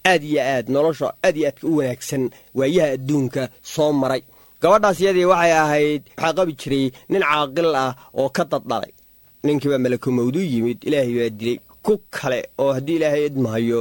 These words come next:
ee, show isaga qaraabadiisii ah oo dee carruurtii agoonta ahayd iyo heerkii la yidhi, "Bal ha isku duduwo," ayaa haddii eebba idmahayo Ilaahay madaxa u geliyey. Ee, Ilaahay madaxa u geliyey, ee,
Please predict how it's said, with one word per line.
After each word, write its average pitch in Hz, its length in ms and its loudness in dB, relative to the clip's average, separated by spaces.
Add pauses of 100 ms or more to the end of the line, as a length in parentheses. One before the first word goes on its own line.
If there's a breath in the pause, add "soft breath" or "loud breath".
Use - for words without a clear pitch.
ee, 120 180 -4
show 135 180 -2 (140)
isaga 143 320 -2
qaraabadiisii 139 800 -2
ah 117 80 -4 (160 loud breath)
oo 135 160 -2
dee 131 120 -2
carruurtii 143 480 0
agoonta 151 420 2
ahayd 135 340 0
iyo 131 160 0
heerkii 147 380 0
la 131 120 -2
yidhi, 131 180 0
"Bal 131 160 -2
ha 131 60 0
isku 135 220 -4
duduwo," 123 400 -4 (300 loud breath)
ayaa 143 440 0 (180)
haddii 139 360 -4
eebba 147 280 0
idmahayo 131 500 0 (120)
Ilaahay 147 320 2
madaxa 156 340 0
u 135 80 -2
geliyey. 120 380 -2 (140)
Ee, 160 280 4
Ilaahay 202 280 6
madaxa 202 420 4
u 202 60 0
geliyey, 185 520 2
ee, 139 240 -2